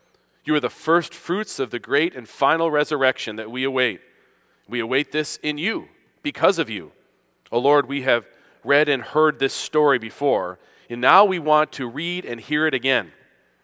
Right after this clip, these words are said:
By the ministry of your Holy Spirit, please guide our time in your word. I pray that this would be so, and that our affections would be directed to worship and obey you. I pray this in Christ, our risen Savior.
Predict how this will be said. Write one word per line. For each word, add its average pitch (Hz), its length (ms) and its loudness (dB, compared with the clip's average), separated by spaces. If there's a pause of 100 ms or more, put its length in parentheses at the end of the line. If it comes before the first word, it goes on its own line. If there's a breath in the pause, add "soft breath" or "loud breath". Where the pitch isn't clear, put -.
(500)
By 123 120 2
the 120 100 -4
ministry 139 480 0
of 117 80 0
your 117 140 -2
Holy 123 260 -4
Spirit, 139 480 -2
please 147 380 -6
guide 131 400 2
our 120 180 2
time 147 460 -2
in 127 100 -8
your 135 140 -4
word. 110 380 -4 (1500)
I - 20 -20
pray 151 220 0
that 135 120 -2
this 143 200 -8
would 143 120 -4
be 143 100 -6
so, 123 480 -2 (540 soft breath)
and 117 120 -12
that 120 80 2
our 120 80 2
affections 147 880 -4 (420)
would 120 140 -8
be 123 100 -6
directed 123 600 0
to 117 100 -10
worship 131 540 -4
and 123 100 -4
obey 113 240 0
you. 95 220 -6
I 95 40 -4
pray 127 220 -2
this 120 320 -6
in 147 260 -8
Christ, 98 540 -4
our 101 100 -4
risen 135 360 -6
Savior. 101 560 -8